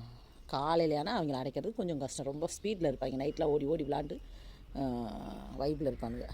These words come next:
இதை பாருங்க, இவன் தான், இவன், இவன், இவன் இருக்கானே, ஓவர், ஓவர். என் பையன் சொல்லுவான், "என்ன இது சாம்பல்ல புரட்டி எடுத்துட்டு வந்த மாதிரியே இருக்கு" அப்படின்னு. அழகனை, என் அழகனை பொம்மை கண்ணனை. வாடி அழகி,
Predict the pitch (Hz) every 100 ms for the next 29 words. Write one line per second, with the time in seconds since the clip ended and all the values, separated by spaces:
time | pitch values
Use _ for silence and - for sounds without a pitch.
0 | - - - - - - 135 135 131 135
1 | 139 127 160 135 165 135 160 151 208 185
2 | 147 175 170 - - - 127 147 214 165
3 | - 139 160 - - - - - - -
4 | 165 151 156 180 165 147 143 170 160 139
5 | 139 - - 196 151 139 131 170 135 -
6 | 135 131 139 135 - 110 87 85 - -
7 | - - - - - 127 156 165 147 -
8 | 180 147 139 160 151 139 156 147 123 -
9 | - - - - - - - - 269 202
10 | 147